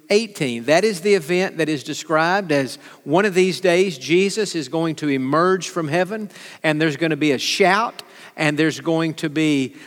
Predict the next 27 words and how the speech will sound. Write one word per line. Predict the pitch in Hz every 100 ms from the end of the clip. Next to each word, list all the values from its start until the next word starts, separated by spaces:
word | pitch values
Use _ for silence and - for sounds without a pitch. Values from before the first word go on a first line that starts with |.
| -
the | 131
voice | 127 156 196 185
of | 180
the | 156 170
archangel, | 190 190 190 196 196 220 214
and | - 147
there's | 147 -
gonna | 156 143
be | 143
the | 120
trumpet | - - 208 196 180
of | 151
God, | 175 170 180 190 208 - - - -
and | 165 147
all | - 175 226 240
of | 202
us | 226 214
who | 220
have | 214
been | 190 208
saved | 190 - 180 143 135 131 143 -
are | 156
going | 147 160 160
to | 135
be | 139
caught | - - 190 202
up, | 190 185